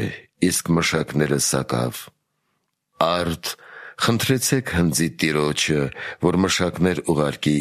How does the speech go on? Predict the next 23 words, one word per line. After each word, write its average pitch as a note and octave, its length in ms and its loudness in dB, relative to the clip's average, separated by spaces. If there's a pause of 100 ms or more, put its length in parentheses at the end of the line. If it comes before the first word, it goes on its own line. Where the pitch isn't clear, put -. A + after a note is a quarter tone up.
(100)
իր F2 200 0
հնձի D2 360 2
համար։ B1+ 420 0 (1000)
Գնացեք, D#2 720 0 (600)
ահա D#2 360 2 (140)
ուղարկում F2+ 560 2
եմ E2+ 120 2
ձեզ D2+ 240 0
իբրև D2 380 0
գառներ E2 600 0
գայլերի C#2+ 520 0
մեջ։ G#1 400 -2 (880)
Մի A#2+ 240 2
վերցրեք C#2+ 680 0
ոչ D#2+ 320 0
քսակ, - 680 -2 (480)
ոչ F2 320 0 (120)
մախաղ, E2 760 0 (420)
ոչ G#2 360 2
կոշիկներ G2 720 0
և F2+ 200 0
ճանապարհին F2 720 0
ոչ G2+ 260 0